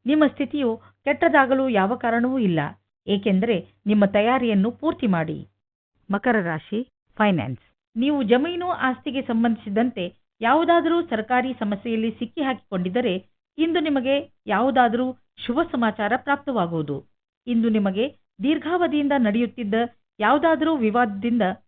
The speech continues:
ಮುಕ್ತಿ ದೊರೆಯಬಹುದು. ಈ ಸಫಲತೆಯಿಂದ ನಿಮಗೆ ಖಂಡಿತವಾಗಿ ಶಾಂತಿ ದೊರೆಯುವುದು. ಆದರೆ ನೀವು ಇದನ್ನು ಪೂರ್ಣ ಗೆಲುವು ಅಂದುಕೊಳ್ಳದೆ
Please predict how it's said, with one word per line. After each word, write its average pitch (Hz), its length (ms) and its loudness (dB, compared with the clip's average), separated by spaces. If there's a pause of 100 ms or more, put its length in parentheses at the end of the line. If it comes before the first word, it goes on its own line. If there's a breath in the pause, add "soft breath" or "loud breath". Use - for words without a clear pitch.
ಮುಕ್ತಿ 240 380 -4
ದೊರೆಯಬಹುದು. 180 680 0 (500)
ಈ 339 120 4
ಸಫಲತೆಯಿಂದ 294 720 -2
ನಿಮಗೆ 220 380 -2 (320)
ಖಂಡಿತವಾಗಿ 285 640 0
ಶಾಂತಿ 202 380 -2
ದೊರೆಯುವುದು. 170 540 0 (360)
ಆದರೆ 208 300 0
ನೀವು 214 420 0 (240)
ಇದನ್ನು 262 440 2
ಪೂರ್ಣ 330 380 -2 (100)
ಗೆಲುವು 330 320 0
ಅಂದುಕೊಳ್ಳದೆ 220 720 -2